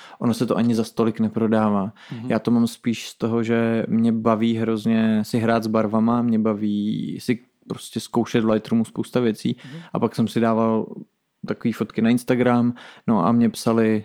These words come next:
Speaker 1: lidi, eh, „Hele, a nechceš, eh, mi nějaký poslat, nechceš,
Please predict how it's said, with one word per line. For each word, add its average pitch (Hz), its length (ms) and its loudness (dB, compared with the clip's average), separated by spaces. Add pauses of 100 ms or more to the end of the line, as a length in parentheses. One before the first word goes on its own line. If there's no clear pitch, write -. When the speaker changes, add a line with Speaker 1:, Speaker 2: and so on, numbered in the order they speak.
(100)
Speaker 1:
lidi, 110 560 0
eh, - 260 -4
„Hele, 117 520 0
a 117 120 -2
nechceš, - 680 -6
eh, 107 320 0
mi 120 140 0
nějaký 110 260 0
poslat, 120 460 -2
nechceš, 113 500 -6